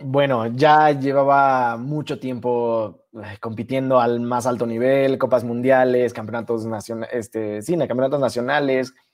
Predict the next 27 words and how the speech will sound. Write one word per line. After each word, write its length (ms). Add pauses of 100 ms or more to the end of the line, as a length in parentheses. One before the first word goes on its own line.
(220)
continentales, 880 (260)
campeonato 440
del 120
mundo 380
también. 480 (360)
Voy 180
creciendo, 460
voy 100
mejorando, 600
voy 320
cada 200
vez 160
teniendo 300
mejores 340
puntos. 520
Y 100
viene 260
Sochi, 560
cuatro 260
años 220
después 320
de 80
Vancouver, 420
los 100
primeros 280
Juegos 240
Paralímpicos. 720